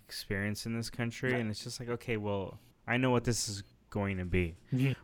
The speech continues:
Speaker 1: But do you think making those kinds of films are important, though, regardless? Like, even though you won't watch them, do you feel like making them is an important thing to do, or is that something that, like, if you were,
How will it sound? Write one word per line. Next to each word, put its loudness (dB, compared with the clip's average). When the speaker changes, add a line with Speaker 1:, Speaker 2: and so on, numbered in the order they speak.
Speaker 1:
But 10
do 2
you 4
think 2
making 4
those 0
kinds -4
of -6
films -2
are 6
important, 4
though, 0
regardless? 0
Like, -4
even 0
though 4
you 4
won't 4
watch 6
them, -2
do 0
you 4
feel 2
like 2
making 2
them 2
is 0
an -2
important -2
thing -2
to -8
do, -4
or 0
is -2
that -2
something -2
that, 0
like, 6
if 2
you 4
were, 4